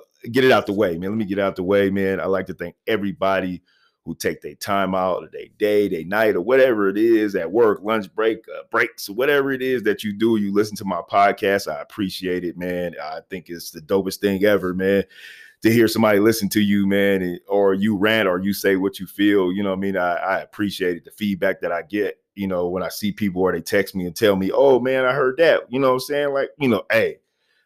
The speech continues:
I appreciate, I appreciate everybody who now listens to the YouTube, uh, channel and watching the videos on YouTube. Uh, you know, man, I just, I appreciate it, man. I appreciate everything, you know what I mean?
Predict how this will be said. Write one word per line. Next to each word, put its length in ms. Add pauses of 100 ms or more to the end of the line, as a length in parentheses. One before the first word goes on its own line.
I 120
appreciate, 420
I 20
appreciate 380
everybody 360
who 100
now 200
listens 320
to 100
the 100
YouTube, 600 (440)
uh, 300
channel 640
and 240
watching 320
the 100
videos 200
on 160
YouTube. 720
Uh, 400
you 60
know, 260 (420)
man, 300
I 80
just, 400
I 180
appreciate 540
it, 80
man. 100
I 100
appreciate 480
everything, 400
you 80
know 80
what 80
I 20
mean? 240